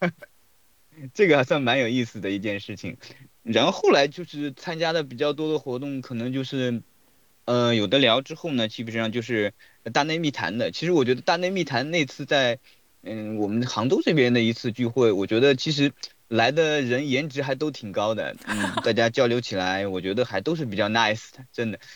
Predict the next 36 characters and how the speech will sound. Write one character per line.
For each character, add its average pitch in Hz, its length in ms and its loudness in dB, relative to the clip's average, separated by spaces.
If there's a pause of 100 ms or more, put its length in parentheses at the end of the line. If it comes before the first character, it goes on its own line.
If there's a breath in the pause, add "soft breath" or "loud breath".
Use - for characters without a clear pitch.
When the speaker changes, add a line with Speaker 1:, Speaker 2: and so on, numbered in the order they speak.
(340 loud breath)
Speaker 1:
之 220 180 0
后 214 360 2
可 151 100 -6
能 139 180 0
就 156 120 2
是 143 400 2
陛 160 120 -6
下 151 220 4
观 151 240 2
呀， 135 600 2
呃， 107 240 -6
陆 143 160 -2
书 151 240 -6
的 156 100 4
节 117 220 -2
目， 117 160 -4
其 123 140 -12
实 123 100 -10
陆 135 160 -4
陆 139 120 -2
续 120 160 -10
续 131 140 -8
我 107 180 -2
也 101 160 0
参 120 220 -8
加 117 100 2
了 117 160 0
很 - 120 -16
多 98 160 -4
那 101 120 -6
个 87 340 -4
活 87 220 -4
动。 95 220 -8 (520 soft breath)
嗯， 90 340 -8
其 147 160 -6
实 151 420 2